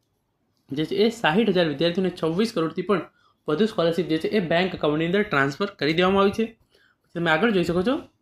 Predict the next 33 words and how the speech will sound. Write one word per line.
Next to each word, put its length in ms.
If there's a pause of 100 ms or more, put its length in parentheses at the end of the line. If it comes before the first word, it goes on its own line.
નમો 280
લક્ષ્મી 320
યોજના 220
અંતર્ગત 340 (560)
કુલ 180
દસ 300
લાખ 280 (100)
ઓગણસિત્તેર 540
હજાર 200
પાંચસો 320
ને 80
તોતેર 320
વિદ્યાર્થીઓને 600 (460)
બસો 280
ત્રણ 240
કરોડથી 360
વધુનું 240
શિષ્યવૃત્તિનું 480
વિતરણ 260 (260)
અને 140
નમો 260
સરસ્વતી 500
વિજ્ઞાન 240
સાધના 300
યોજના 280
અંતર્ગત 380 (420)
એક 180
લાખ 240
પચાસ 320
હજાર 160
ત્રણસો 300
અઠ્યાસી 440
વિદ્યાર્થીઓને 580